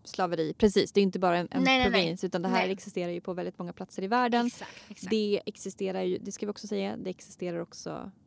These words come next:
Speaker 1: i Europa. Kan det
Speaker 2: Absolut.
Speaker 1: absolut göra. Att man
Speaker 2: Absolut.
Speaker 1: har fabriker med papperslösa till exempel och
Speaker 2: Absolut.
Speaker 1: andra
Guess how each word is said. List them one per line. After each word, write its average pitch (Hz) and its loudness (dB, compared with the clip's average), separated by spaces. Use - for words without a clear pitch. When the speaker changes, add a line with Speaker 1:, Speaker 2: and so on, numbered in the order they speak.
Speaker 1:
i - -10
Europa. - -8
Kan 185 -10
det 180 -6
Speaker 2:
Absolut. 196 -4
Speaker 1:
absolut 214 -6
göra. 220 -2
Att 285 -8
man 233 -8
Speaker 2:
Absolut. 208 -6
Speaker 1:
har 190 -4
fabriker 196 -6
med 190 -8
papperslösa 214 -8
till 214 -8
exempel 214 -10
och 208 -10
Speaker 2:
Absolut. - -10
Speaker 1:
andra 214 -6